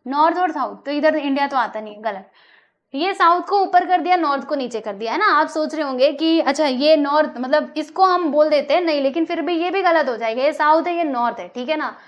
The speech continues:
तो इसीलिए गलत हो जाएगा। ओके, बात समझ में आई? वरना आप सोचो अगर ये नॉर्थ होता और ये साउथ होता ना दोस्तों, तो हम लोग इंडिया को यहाँ पे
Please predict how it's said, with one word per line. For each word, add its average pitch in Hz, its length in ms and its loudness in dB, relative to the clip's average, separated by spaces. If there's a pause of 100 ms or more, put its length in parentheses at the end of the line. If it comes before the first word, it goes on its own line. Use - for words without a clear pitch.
(220)
तो 269 60 -6
इसीलिए 330 260 0
गलत 240 340 -2
हो 233 160 -4
जाएगा। 226 540 -4 (260)
ओके, 262 260 0
बात 254 220 -2
समझ 277 240 -6
में 294 120 -6
आई? 277 240 -6 (440)
वरना 277 400 -2 (100)
आप 330 80 2
सोचो 285 240 -2
अगर 269 260 4
ये 359 100 2
नॉर्थ 330 400 4
होता 233 220 -4 (220)
और 285 160 2
ये 370 140 0
साउथ 349 360 2
होता 330 200 -2
ना 330 100 2
दोस्तों, 262 320 -4
तो 294 80 -6
हम 285 140 -4
लोग 320 140 -2
इंडिया 277 360 0
को 339 120 0
यहाँ 294 280 -2
पे 330 180 8